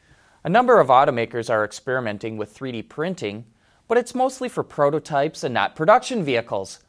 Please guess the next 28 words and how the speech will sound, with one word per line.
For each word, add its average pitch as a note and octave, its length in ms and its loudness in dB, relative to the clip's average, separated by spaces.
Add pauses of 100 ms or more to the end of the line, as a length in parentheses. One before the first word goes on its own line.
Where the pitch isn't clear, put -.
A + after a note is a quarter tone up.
(360)
But C#3+ 120 -2
now G3+ 160 2
B G3+ 240 -6
M F3 120 -2
W D3+ 380 0
is A2+ 160 -4
looking B2+ 360 -8
to G#2 80 -12
take C#3 280 -8
it A#2 140 -6
to A#2 80 -10
the G#2 120 -6
next G2+ 260 -10
step - 440 -2 (240)
and E3 160 -2
is D#3+ 140 0
investing C#3+ 540 -2
ten G3 300 -6
million E3 380 -4
euros C#3 460 -4
to C3 100 -10
create B2+ 540 -6 (260)
the D#3 260 -4
additive F3+ 400 -4
manufacturing C#3+ 800 -6
campus A2+ 480 -10
in E3 120 -6
Germany. F#3 560 0